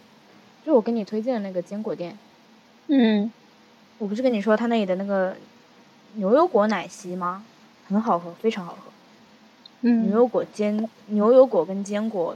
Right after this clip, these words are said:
Speaker 2: 是主要的，真的很好喝。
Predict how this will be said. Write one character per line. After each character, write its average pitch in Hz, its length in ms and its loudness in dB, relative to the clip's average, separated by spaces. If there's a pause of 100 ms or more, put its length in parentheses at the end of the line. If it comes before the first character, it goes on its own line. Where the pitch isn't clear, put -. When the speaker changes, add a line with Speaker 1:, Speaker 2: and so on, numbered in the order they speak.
(140)
Speaker 2:
是 196 160 -8 (340)
主 165 100 -14
要 175 280 2
的， - 100 -10 (920)
真 240 100 -2
的 226 80 0
很 185 100 -4
好 175 140 -10
喝。 - 180 -20